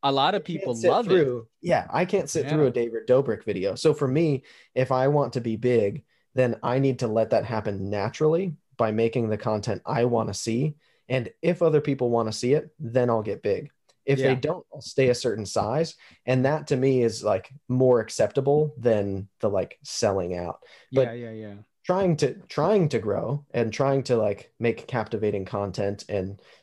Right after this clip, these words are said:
Speaker 2: to make money at what you're doing, that's not cringy <laughs> to me. Like,
Speaker 1: Yeah.
Speaker 2: I, I don't think there's anything wrong with, like, r-, trying to i-, increase and grow and, and get bigger. I think that's an, an admirable cause. And in any other sphere, if somebody was in sales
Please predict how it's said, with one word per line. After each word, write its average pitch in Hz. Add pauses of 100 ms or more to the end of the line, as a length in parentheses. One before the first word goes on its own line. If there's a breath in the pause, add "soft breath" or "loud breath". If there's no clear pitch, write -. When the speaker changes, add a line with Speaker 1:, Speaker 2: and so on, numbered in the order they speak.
(100 soft breath)
Speaker 2:
to 98
make 117
money 107
at 107
what 107
you're 113 (120)
doing, 110 (200 soft breath)
that's 185
not 127
cringy 113
<laughs> -
to 170
me. 139
Like, 151 (160 loud breath)
Speaker 1:
Yeah. 131
Speaker 2:
I, 123 (180)
I 120
don't 127
think 127
there's 113
anything 120
wrong 107
with, 98
like, 92 (260)
r-, 101 (240)
trying 101
to 95 (220)
i-, 107
increase 110
and 98
grow 101
and, 95
and 107
get 95
bigger. 98 (240 loud breath)
I 107
think 101
that's 101
an, 90
an 104
admirable 107
cause. 92 (240 soft breath)
And 131
in 127
any 156
other 131
sphere, 123
if 98
somebody 127
was 113
in 110
sales 98